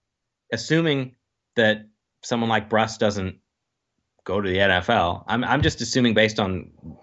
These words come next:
the year that these guys are, you're gonna have a lot of upperclassmen in there,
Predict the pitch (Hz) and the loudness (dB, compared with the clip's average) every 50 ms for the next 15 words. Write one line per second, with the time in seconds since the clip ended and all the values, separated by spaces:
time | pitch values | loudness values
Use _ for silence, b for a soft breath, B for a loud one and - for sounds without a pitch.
0 | 82 - - 82 80 - - - 85 95 92 87 90 107 110 101 90 - - 98 | -20 -20 -16 -16 -18 -16 -16 -8 -6 -6 -4 0 2 4 4 4 2 0 0 -2
1 | 90 90 - 98 87 87 82 98 101 101 87 78 80 82 - _ _ _ _ _ | -2 0 -2 -2 -2 0 0 2 2 2 2 2 -2 -4 -8 _ _ _ _ _
2 | _ _ _ - 110 120 131 117 113 117 110 104 110 120 135 135 123 123 123 123 | _ _ _ -2 0 2 2 4 2 2 4 4 4 6 4 4 4 2 0 0
3 | 107 - - 117 113 110 110 - 110 101 101 101 95 98 98 95 95 92 90 | -4 -2 2 2 2 2 0 -4 -8 -8 -6 -6 -6 -6 -4 -2 -4 -4 -6